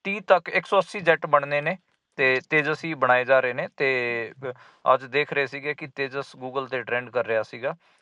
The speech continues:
ਤੇ ਇਹਨੂੰ ਲੈ ਕੇ ਮਤਲਬ, ਅ, ਅ, ਇਹ ਕਈ ਸਾਰੀਆਂ ਚੀਜ਼ਾਂ ਕਹਿ ਰਹੇ ਨੇ ਕਿ ਨੈਗੇਟਿਵ ਜੀ ਫੋਰਸ ਟਰਨ, ਅ, ਤੋਂ ਨਹੀਂ ਉੱਭਰ ਪਾਇਆ ਪਾਇਲਟ। ਇੱਕ ਤਾਂ ਇਹ ਗੱਲ ਕਹੀ ਜਾ ਰਹੀ ਹੈ, ਇੱਕ ਦੂਜੇ ਹੋਰ ਵੀ ਕਈ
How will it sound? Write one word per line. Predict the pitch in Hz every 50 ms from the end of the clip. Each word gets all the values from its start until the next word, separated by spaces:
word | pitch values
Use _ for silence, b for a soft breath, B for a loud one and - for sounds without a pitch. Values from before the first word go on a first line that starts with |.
| b b b _ -
ਤੇ | 131 117 113 113 113 101
ਇਹਨੂੰ | 131 147 147 165 165 156
ਲੈ | 143 139
ਕੇ | 127 - 139 127 120 110 -
ਮਤਲਬ, | 131 123 117 117 113 107 113
ਅ, | 110 110 117 113 107 107 104 104 104 - _ _ _ 135
ਅ, | 131 120 113 113 107 113 b b b b b b -
ਇਹ | 127 139 143 139 139 -
ਕਈ | - 156 160
ਸਾਰੀਆਂ | 156 - 135 143 139 143
ਚੀਜ਼ਾਂ | 135 - 160 131 143 135 -
ਕਹਿ | - 147 147
ਰਹੇ | 139 131
ਨੇ | 123 123 131 127
ਕਿ | - 139 131 127 127 120 - - - 127
ਨੈਗੇਟਿਵ | 117 120 131 123 135 131 127 143 135 131 107
ਜੀ | 110 123 120 135 143
ਫੋਰਸ | 127 - - 127 120 117 - _
ਟਰਨ, | - 135 135 131 135 139 139 135
ਅ, | - - _ _ _ _ - 131 131 127 127 123 120 -
ਤੋਂ | 143 135 131
ਨਹੀਂ | 127 123 135
ਉੱਭਰ | 147 143 135 135 123
ਪਾਇਆ | - - 123 123 123 120
ਪਾਇਲਟ। | - 127 120 117 117 120 113 -
ਇੱਕ | 127 123 _ -
ਤਾਂ | 135 127 104
ਇਹ | 123 139 143 147 143 135 123 - - 123 120
ਗੱਲ | 127 127 123
ਕਹੀ | - 135 135 131
ਜਾ | 117 120 117
ਰਹੀ | 117 117
ਹੈ, | 117
ਇੱਕ | 113 -
ਦੂਜੇ | 117 123 117 117 131 131
ਹੋਰ | 127 120 143 131
ਵੀ | 127 147 139
ਕਈ | - 139 135 135 131 127